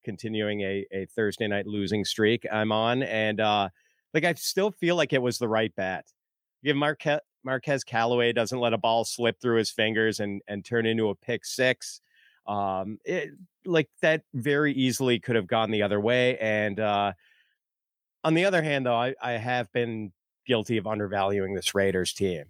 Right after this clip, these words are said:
Like, you, you have to say the Raiders have one of the better offenses in the league 'cause they can do it through the air. They can do it on the ground. Like, this is a multifaceted Raider team. And I bet the under on that Raiders Texans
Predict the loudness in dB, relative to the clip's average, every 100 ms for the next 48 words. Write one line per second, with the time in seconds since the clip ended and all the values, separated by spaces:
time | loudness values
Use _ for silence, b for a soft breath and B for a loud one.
0 | _ -6 -2 0 0 2 2 2 2 0
1 | 0 0 0 -2 -2 -4 -4 -6 -4 -6
2 | -6 -2 0 2 2 2 -4 -2 -2 -2
3 | 0 2 2 2 0 -4 -2 0 0 0
4 | 0 -4 -2 2 2 2 2 4 4 4
5 | 2 0 -2 -2 0 2 2 0 -2 -2
6 | -2 0 -2 -4 -4 -6 -4 -6 -4 -2
7 | -2 0 0 0 0 -2 0 0 2 0
8 | 0 0 -2 -6 -14 _ _ _ _ -2
9 | 0 2 2 0 -2 -2 -6 -6 -6 -6
10 | -10 -8 -4 -2 -2 -2 -4 -4 -4 -2
11 | -4 -6 -8 -10 -8 -8 -8 -8 -12